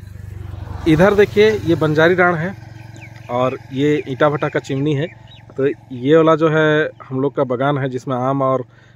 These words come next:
काजू लगाए हैं। और just उस थोड़ा सा आगे इधर देखेंगे ये रोड जो गया है तो बाईं ओर ये जो झुंड टाइप से दिख रहा है ये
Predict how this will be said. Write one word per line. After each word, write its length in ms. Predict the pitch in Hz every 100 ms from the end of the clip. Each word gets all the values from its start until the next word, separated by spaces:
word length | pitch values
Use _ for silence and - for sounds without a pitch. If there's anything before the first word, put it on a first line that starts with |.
| -
काजू 220 | 120 123
लगाए 320 | 143 135 139
हैं। 200 | 120 147 - _ _ _ _ _
और 140 | 127 131
just 380 | 170 190 -
उस 160 | 180 - _ _ -
थोड़ा 160 | 170 208
सा 200 | - -
आगे 280 | 135 143 180
इधर 200 | 160 156
देखेंगे 500 | 143 135 170 151 127 202 -
ये 80 | 123
रोड 200 | 127 143
जो 160 | 135 127
गया 220 | 131 139
है 200 | 117 175 _ _ _ _ -
तो 100 | 123
बाईं 320 | 123 143 147
ओर 180 | 151 135
ये 180 | 127 139
जो 200 | 147 131
झुंड 260 | 113 139
टाइप 160 | 139 139
से 100 | 143
दिख 200 | 135 131
रहा 280 | 135 131 143
है 100 | 196 _ _ _ -
ये 120 | 131